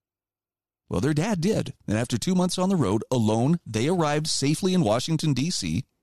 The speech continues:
where they were greeted by the Speaker of the House, and they met President Taft, whom they felt a fine man but inferior to their hero,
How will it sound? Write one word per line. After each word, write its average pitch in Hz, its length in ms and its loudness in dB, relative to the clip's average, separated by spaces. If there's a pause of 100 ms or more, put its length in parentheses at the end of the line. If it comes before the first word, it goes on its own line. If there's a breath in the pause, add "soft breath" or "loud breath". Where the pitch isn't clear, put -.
(600 loud breath)
where 110 120 2
they 123 80 4
were 131 140 2
greeted 135 420 0
by 135 360 0
the 123 100 -4
Speaker 101 340 -2
of 160 60 0
the 175 80 0
House, 131 380 0
and 80 140 -2
they 87 60 2
met 95 240 -2 (260 loud breath)
President 110 440 -2
Taft, 120 420 -4 (200 soft breath)
whom 101 160 2
they 117 100 2
felt 123 220 -2
a 139 40 -2
fine 151 320 -2
man 143 220 0
but 180 120 -2
inferior 196 540 0
to 131 120 -2
their 131 180 0
hero, 147 380 2